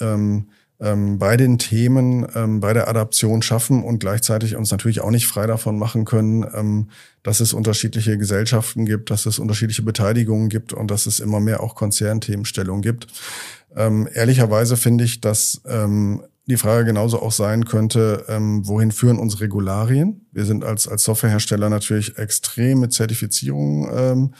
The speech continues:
beschäftigt und involviert, äh, die entsprechenden iso-Zertifizierung, die entsprechenden Nachweise.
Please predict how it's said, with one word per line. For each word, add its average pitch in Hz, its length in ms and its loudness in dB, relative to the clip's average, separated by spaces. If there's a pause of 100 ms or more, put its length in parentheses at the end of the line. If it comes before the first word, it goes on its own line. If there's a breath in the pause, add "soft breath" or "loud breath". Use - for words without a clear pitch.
(240 loud breath)
beschäftigt 123 540 2
und 110 100 0
involviert, 113 840 2
äh, 117 220 2
die 113 100 -2
entsprechenden 113 480 0
iso-Zertifizierung, 117 1160 0
die 104 100 -2
entsprechenden 107 520 -2
Nachweise. 110 680 0